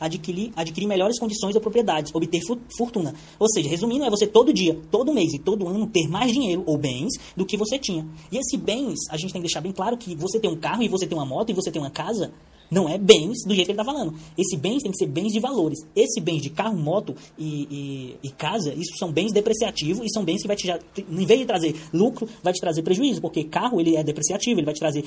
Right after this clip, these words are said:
todo mês problema, gasolina, tem que consertar, moto do mesmo jeito e casa do mesmo jeito. Ou você acha que você passando três anos numa casa, você não vai ter que consertar nada? É claro que você vai ter. Então você tá gastando em vez de lucrar. Bom, e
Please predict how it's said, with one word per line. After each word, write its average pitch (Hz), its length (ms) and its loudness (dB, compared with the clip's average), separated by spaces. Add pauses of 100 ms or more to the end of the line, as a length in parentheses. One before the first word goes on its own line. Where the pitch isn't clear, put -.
(120)
todo 208 200 2
mês 196 300 2
problema, 160 340 2
gasolina, 151 480 0 (160)
tem 165 120 2
que - 40 -8
consertar, 156 540 -2
moto 170 240 2
do 156 60 0
mesmo 175 180 2
jeito 202 260 2
e 214 60 -2
casa 185 240 -2
do 202 60 -2
mesmo 277 160 0
jeito. 254 240 -2 (180)
Ou 165 80 0
você 190 180 0
acha 175 200 0
que 156 80 -8
você 160 160 -2
passando 143 200 -6
três 220 160 2
anos 220 140 2
numa 226 100 2
casa, 170 240 0
você 160 60 -4
não 156 80 -4
vai 147 80 -2
ter 196 80 -2
que 196 80 -4
consertar 202 320 -2
nada? 147 220 -4 (160)
É 160 80 -4
claro 151 180 -2
que 170 80 -6
você 165 160 0
vai 262 80 2
ter. - 80 2
Então 160 200 0
você 156 180 -4
tá 151 140 0
gastando 180 380 -2
em 160 100 -2
vez 160 120 2
de 151 80 -2
lucrar. 175 300 -4 (360)
Bom, 190 260 6 (300)
e 190 440 -2